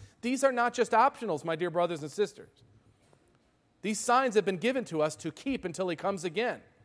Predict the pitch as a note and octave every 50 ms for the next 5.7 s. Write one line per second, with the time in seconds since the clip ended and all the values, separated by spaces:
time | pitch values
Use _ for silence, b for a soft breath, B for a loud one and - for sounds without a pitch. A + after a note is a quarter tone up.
0 | _ _ b b b b b b b F#3 F#3 F#3 F#3 D#3 - C4 C#4 B3+ A3+ G3+
1 | F#3 D#3+ - - - A3+ C4 D4 B3 F#3 C3 B2 C#3 D#3 F3 D#3+ A#3 A#3+ A#3+ A#3+
2 | G#3+ G3 F3+ - - - C4 D4 D4 - F#3 C3 A2+ - - b b b b b
3 | G3+ G3 G3 E3 A#3 C4 A#3 A#3 G#3 G3+ F#3+ - B B B - F3 - - -
4 | - A#3+ C4+ D4 C#4+ - - A#3 A3+ G3+ G3 F#3 - - C4 C4 C4+ - - -
5 | F3+ E3 D#3 - F#3+ F#3 F3+ F3 F3+ B3 C4+ C4+ B3 F#3+